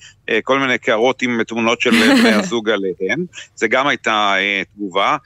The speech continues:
Speaker 1: אין ספק שמדובר פה בתעשייה של, אה, מאות מיליוני, אה, לירות סטרלינג ב-, בשנה.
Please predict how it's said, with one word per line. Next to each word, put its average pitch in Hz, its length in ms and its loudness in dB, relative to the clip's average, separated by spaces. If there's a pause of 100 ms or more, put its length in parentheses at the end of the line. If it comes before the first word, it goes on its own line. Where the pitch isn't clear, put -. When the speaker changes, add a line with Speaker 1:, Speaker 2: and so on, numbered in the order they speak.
(200)
Speaker 1:
אין 135 120 -2
ספק 143 300 -2
שמדובר 110 440 -2
פה 113 140 0
בתעשייה 104 560 0
של, 101 320 -2
אה, 101 60 2
מאות 104 340 2
מיליוני, 95 600 0
אה, 90 140 2
לירות 98 300 0
סטרלינג 120 560 0
ב-, 98 80 0 (340)
בשנה. 95 560 0